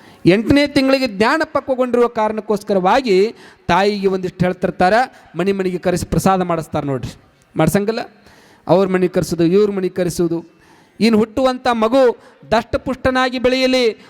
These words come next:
ಊರಿಗೆ ಹೆಸರು ತರುವಂಗಾಗಲಿ, ಮನೆಗೆ ಹೆಸರು ತರುವಂಗಾಗಲಿ ಅಂತ ತಿಳ್ಕೊಂಡು ಮನೆ ಮನೆಗೆ ಕರೆಸಿ ಪ್ರಸಾದವನ್ನು ಮಾಡಿಸುವಂಥ ಸಂಸ್ಕೃತಿ ನಮ್ಮ ಭಾರತ ದೇಶದೊಳಗೆ ಎಲ್ಲ ಸಂಸ್ಕೃತಿಗಳನ್ನ ನಾವೆಲ್ಲ ಕಾಣ್ಕೊಂಡು ಬರ್ತೀವಿ.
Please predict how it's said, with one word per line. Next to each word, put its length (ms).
ಊರಿಗೆ 380
ಹೆಸರು 260
ತರುವಂಗಾಗಲಿ, 840
ಮನೆಗೆ 320
ಹೆಸರು 200
ತರುವಂಗಾಗಲಿ 680
ಅಂತ 180
ತಿಳ್ಕೊಂಡು 540
ಮನೆ 260
ಮನೆಗೆ 340
ಕರೆಸಿ 340
ಪ್ರಸಾದವನ್ನು 600
ಮಾಡಿಸುವಂಥ 520
ಸಂಸ್ಕೃತಿ 760
ನಮ್ಮ 160
ಭಾರತ 400
ದೇಶದೊಳಗೆ 560
ಎಲ್ಲ 220
ಸಂಸ್ಕೃತಿಗಳನ್ನ 680
ನಾವೆಲ್ಲ 220
ಕಾಣ್ಕೊಂಡು 380
ಬರ್ತೀವಿ. 500